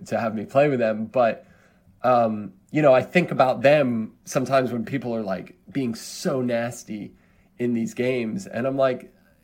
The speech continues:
you know, I care for the people in my team. And I just think, like, the-, these are just some guys.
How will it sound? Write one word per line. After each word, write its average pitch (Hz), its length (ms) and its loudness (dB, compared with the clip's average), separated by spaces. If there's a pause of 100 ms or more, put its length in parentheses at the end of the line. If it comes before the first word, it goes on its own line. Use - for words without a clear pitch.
(100)
you 147 100 0
know, 127 160 4
I 113 100 0
care 151 360 -4
for 135 240 -6
the 120 100 -6
people 123 320 -6
in 117 60 -4
my 110 140 -2
team. 123 540 -6 (360)
And 127 120 0
I 127 60 4
just 120 180 -6
think, 131 140 -4
like, 113 160 -4
the-, 135 180 0
these 131 260 -4
are 143 60 -4
just 120 220 -8
some 117 140 -6
guys. 107 560 -6